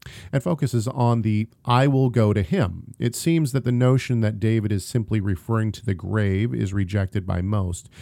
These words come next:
and that David is presuming that his son has eternal life, and so David has confidence he will see him when he dies too. The canons of Dort codify the notion that a young child who has one slash two believing parents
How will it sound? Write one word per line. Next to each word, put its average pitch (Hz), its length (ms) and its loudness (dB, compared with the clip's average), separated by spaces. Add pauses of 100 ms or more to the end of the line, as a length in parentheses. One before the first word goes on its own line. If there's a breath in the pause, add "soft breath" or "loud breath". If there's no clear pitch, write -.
(240 loud breath)
and 113 80 2
that 110 80 2
David 131 240 4
is 127 100 2
presuming 123 680 2
that 107 140 0
his 104 140 2
son 107 360 2
has 104 260 2
eternal 170 340 -4
life, 90 360 -2
and 95 120 -4
so 92 200 0
David 95 480 0 (140)
has 101 280 0
confidence 113 640 -6 (420 soft breath)
he 104 100 -4
will 85 120 0
see 131 240 0
him 92 320 0 (100)
when 92 200 -4
he 92 120 -2
dies 80 460 -4
too. 80 400 -4 (440 loud breath)
The - 80 -2
canons 208 440 0
of 135 180 -2
Dort 147 320 4 (500)
codify 117 580 2
the 95 100 0
notion 95 500 0
that 101 120 -4
a 90 60 -2
young 80 280 -2
child 143 520 0
who 143 160 2
has 131 260 2
one 107 540 2
slash 92 440 -2
two 101 240 0
believing 85 360 -2
parents 156 480 0